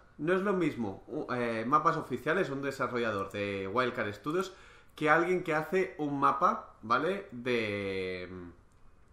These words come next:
mm, para Ark directamente, o sea, que trabaja en Wildcard Studios. Este mapa es el mapa Volcano, el que, del que me preguntáis, y es un desarrollador, eh, independiente, es una persona que crea mods.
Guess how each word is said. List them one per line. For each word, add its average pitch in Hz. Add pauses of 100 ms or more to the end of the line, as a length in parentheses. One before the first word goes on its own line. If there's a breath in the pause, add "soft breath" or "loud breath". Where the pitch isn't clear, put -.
(140)
mm, 107
para 110
Ark 143
directamente, 101 (120)
o -
sea, 95
que 104
trabaja 107
en 113
Wildcard 101
Studios. - (440 loud breath)
Este 151
mapa 180
es 165
el 143
mapa 135
Volcano, 123
el 156
que, 107
del 107
que 107
me 107
preguntáis, 107
y 143
es 156
un 175
desarrollador, 139
eh, 123
independiente, 117
es 113
una 156
persona 165
que 123
crea 135
mods. 110